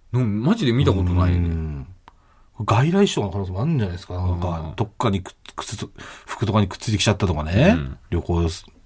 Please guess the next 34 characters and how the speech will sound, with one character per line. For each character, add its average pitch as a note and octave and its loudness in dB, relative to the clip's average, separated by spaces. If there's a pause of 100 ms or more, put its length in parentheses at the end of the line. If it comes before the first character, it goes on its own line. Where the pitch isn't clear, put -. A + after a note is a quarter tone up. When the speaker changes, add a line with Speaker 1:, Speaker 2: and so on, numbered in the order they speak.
(220)
Speaker 1:
た F2+ -6
人 - -4
の。 D#2 -4 (1400)
Speaker 2:
こ - -20 (180)
れ G#2 -12
は A#2 -8
う A#2 -10
わ A2+ -6
ー - -8
っ - -20
て - -6
な F2 -2
る E2+ -4
よ D#2 -4
ね。 C2+ -8
こ - -2
れ、 F#3 6
ど F3+ -4
こ A3 2
な C3 6
ん G2 2
だ F#2 0
ろ D2+ -4
う？ - -16
外？ G2+ 4
部 - -12 (1120)
屋 C#3+ 4
の D3+ 6
中 E3 2
か F#2 -4
な？ D2+ -2
Speaker 1:
部 D2+ -8
屋 C#2 -8
ん-、 A2 -2